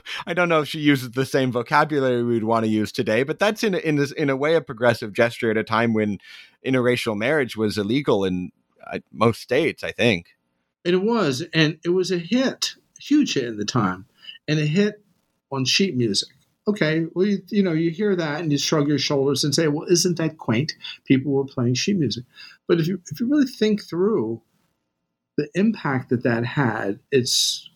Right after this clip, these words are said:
Speaker 2: quite something. The song was called My Sambo, and it was a love song to a person of mixed race. Uh, and that was clear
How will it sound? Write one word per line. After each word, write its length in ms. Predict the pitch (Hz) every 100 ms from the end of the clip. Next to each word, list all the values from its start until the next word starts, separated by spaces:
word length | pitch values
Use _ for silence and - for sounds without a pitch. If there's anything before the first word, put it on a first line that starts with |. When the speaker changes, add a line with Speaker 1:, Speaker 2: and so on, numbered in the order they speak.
| - -
Speaker 2:
quite 320 | 160 170 175
something. 640 | - 131 127 117 101 - _ - - _
The 60 | 127
song 300 | - 196 196
was 120 | 175
called 240 | - 151
My 220 | 143 131 123 - -
Sambo, 640 | - 131 117 110 - - _ _ _ _ _ _ _ _ _ -
and 440 | 117 110 110 117 _
it 200 | 135 123
was 280 | 123 120 120
a 60 |
love 260 | 127 156 156
song 540 | - 139 131 127 127 123 _
to 400 | - 131 123 123 -
a 40 |
person 360 | - 135 127 127
of 60 |
mixed 420 | 120 131 127 - -
race. 600 | 110 110 - - - - _ _ _ _ _ _ _ _ _ _ -
Uh, 300 | 117 113 - _ _ _ -
and 360 | 147 139 139
that 180 | 156 151
was 140 | 131
clear 500 | - - 208 165 107